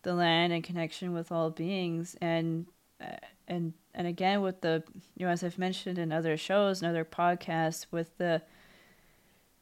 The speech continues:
uh, you know, that these technocrats, the, you know, this technologic world that the industrial ruling class wants to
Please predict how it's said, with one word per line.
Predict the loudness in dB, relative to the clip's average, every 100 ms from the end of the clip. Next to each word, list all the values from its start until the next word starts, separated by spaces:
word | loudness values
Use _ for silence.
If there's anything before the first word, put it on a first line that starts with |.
| _ -2
uh, | 2 4 2 -2 -16 _ _ _ _
you | -6 -2
know, |
that | -2 -4 -8
these | -6 -4
technocrats, | 0 0 0 -4 -2 2 2 0 -6
the, | 0 2 4 2 -2 -18 -20 _ _ _ _ _ _ _ _ -4
you |
know, | -4
this | -4
technologic | -4 -4 0 0 4 4 4 2 -4
world | -2 0 2 2
that | -2 -4
the | -2 0 0 -4 _ _ _ -10
industrial | -4 0 0 0 -2 -2 -2
ruling | -2 0 -2
class | -2 2 2 0 -4
wants | -6 -6
to | -6 -4 -2 -4